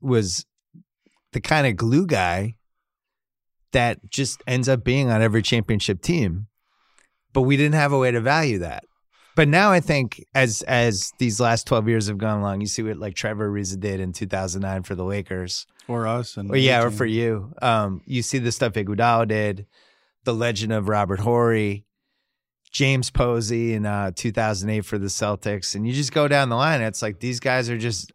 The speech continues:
Speaker 1: on teams. Richard Jefferson in two thousand sixteen, basically on his last legs for Cleveland.
Speaker 2: Right.
Speaker 1: Over and over again, there's a guy like that on these championship teams. And now I think guys, I think teams deliberately target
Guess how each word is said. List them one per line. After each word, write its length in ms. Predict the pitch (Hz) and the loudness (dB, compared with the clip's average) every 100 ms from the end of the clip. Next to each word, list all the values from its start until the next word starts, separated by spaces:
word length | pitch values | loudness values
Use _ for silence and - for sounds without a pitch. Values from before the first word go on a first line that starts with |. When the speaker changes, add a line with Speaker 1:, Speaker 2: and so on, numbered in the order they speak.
| - | -2
Speaker 1:
on 220 | 120 127 | 0 0
teams. 420 | - 139 123 110 - | -2 -2 -2 -6 -2
Richard 340 | 131 143 143 | -2 0 0
Jefferson 480 | 127 143 165 - 110 | 2 2 2 0 0
in 100 | 113 | -2
two 140 | - 117 | -2 0
thousand 360 | 120 117 104 | 2 2 0
sixteen, 480 | - 120 - 147 127 | -4 -4 -2 -2 -2
basically 580 | 104 123 131 123 120 117 | 0 0 -2 -4 0 0
on 120 | 110 | 2
his 240 | 107 113 107 | 0 0 0
last 300 | 113 113 - | 0 0 0
legs 320 | 135 131 104 | 2 2 -2
for 100 | 107 | -8
Cleveland. 540 | - 127 160 110 104 98 - | -6 -4 -4 -4 -4 -6 -6
Speaker 2:
Right. 260 | 117 110 98 - - | -4 -2 -6 -12 0
Speaker 1:
Over 320 | 147 151 160 | 2 4 2
and 80 | 147 | 4
over 220 | 151 160 | 2 2
again, 240 | 135 120 107 | 0 0 0
there's 200 | 110 107 | -2 -4
a 60 | |
guy 380 | 98 117 120 123 | -6 -2 0 0
like 240 | 117 107 | 0 -2
that 280 | 107 101 90 - | -4 -4 -6 -6
on 160 | 110 | -6
these 180 | 101 95 | -4 -6
championship 560 | - 110 104 90 - 78 | -4 -6 -4 -8 -10 -14
teams. 420 | - - 69 - - | -14 -14 -12 -10 -4
And 220 | 110 101 | -4 -2
now 180 | 120 135 | 0 0
I 80 | 127 | 0
think 220 | 120 104 | -4 -4
guys, 460 | 107 104 92 - _ _ - | -2 -2 -4 -10 _ _ -4
I 80 | 117 | -2
think 160 | 127 117 | -2 -2
teams 280 | 131 104 | -4 -4
deliberately 520 | - 101 107 98 95 92 | -4 -2 -2 -2 -2 -4
target 500 | - 98 95 82 | -2 -2 -2 -8